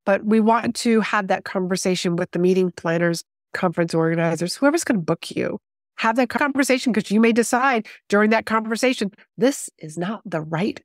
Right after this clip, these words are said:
audience for me." So anyways, thank you so much for that question.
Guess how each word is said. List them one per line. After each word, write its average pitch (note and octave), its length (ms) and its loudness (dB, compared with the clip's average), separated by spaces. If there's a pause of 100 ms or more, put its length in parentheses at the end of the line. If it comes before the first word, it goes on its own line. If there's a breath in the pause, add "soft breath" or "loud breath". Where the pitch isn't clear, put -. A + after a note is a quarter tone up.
(140)
audience F3 580 0 (140)
for G3 160 4
me." E3+ 300 2 (960)
So G3+ 200 2
anyways, F#3+ 400 2 (340)
thank A3 160 2
you A3+ 80 4
so - 260 2
much G3 180 0
for - 80 -4
that F3 140 2
question. F3+ 460 -4